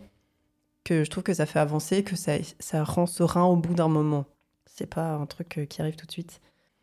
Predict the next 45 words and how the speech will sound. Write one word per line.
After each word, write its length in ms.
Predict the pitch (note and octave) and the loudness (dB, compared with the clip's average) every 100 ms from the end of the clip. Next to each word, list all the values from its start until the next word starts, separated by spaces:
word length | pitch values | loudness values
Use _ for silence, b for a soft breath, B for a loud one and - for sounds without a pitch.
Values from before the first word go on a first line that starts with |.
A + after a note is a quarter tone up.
| _ _ _ - - | _ _ _ -10 0
Les 100 | E3+ | 0
traumatismes, 420 | - E3+ E3 A3+ | 4 4 6 6
c'est 120 | G3+ | 4
plutôt 240 | - G3 F#3+ | 2 2 4
par 120 | E3 | 6
rapport 240 | D#3 E3 | 6 6
à 80 | D#3 | 6
moi-même, 640 | D#3 D#3 D#3 D#3+ F#3+ G#3+ G3+ | 6 6 6 6 6 6 4
où 200 | E3 E3 - | 2 0 2
évidemment, 800 | E3 D#3+ D#3+ D#3+ F3+ G3 G3+ - - _ | 2 4 4 6 6 6 4 0 -16 _
systématiquement, 680 | - F#3 - D#3+ D#3 - F3+ | -8 -6 2 2 2 2 4
je 80 | F3 | 6
vais 60 | |
me 60 | D#3 | 4
poser 180 | D#3 D#3 | 4 2
la 40 | |
question, 300 | D3+ - D#3+ | 2 2 2
est-ce 200 | E3 D#3 | 2 0
que 80 | E3 | 0
je 120 | D#3 | 2
vais 60 | D#3 | 2
me 60 | D3 | 2
faire 140 | D3+ | 0
rouler 200 | D3+ D#3 | 2 0
dessus ? 320 | D#3 - D#3+ - _ _ _ _ _ | -2 -6 -8 -8 _ _ _ _ _
Si 320 | - - E3 | -16 -4 -4
cette, 360 | D#3+ D#3 D#3 - | 0 -2 -2 2
euh, 480 | D3+ D3 D3 D3 D3 | 4 6 6 6 6
relation 440 | D3+ D#3 D3+ - | 6 6 6 4
elle 80 | D#3+ | 2
continue, 340 | D#3 - E3 E3 | 2 0 4 4
est-ce 180 | D#3 | 4
que 120 | D#3+ E3+ | 0 0
je 100 | D#3+ | 4
vais 80 | |
en 100 | D#3 | 4
sortir, 460 | D3+ E3 - - E3+ | 2 -2 -6 -2 2
euh, 1040 | D#3 D3+ D3+ D3+ D3+ D3+ D3 D#3+ E3+ - - - _ _ _ _ _ | 4 4 4 4 2 2 0 0 -2 -2 -4 -8 _ _ _ _ _
complètement 380 | - F3+ F3 F3+ | 2 4 6 6
lessivée 460 | F#3 F3+ G3 F3 F#3 | 6 4 2 2 4
comme 180 | E3+ D#3+ | 4 4
j'ai 140 | D#3 | 2
pu 140 | - | 2
l'être 260 | D#3 D#3+ - | 2 2 2
avant ? 360 | D3 E3 A3+ | 4 4 4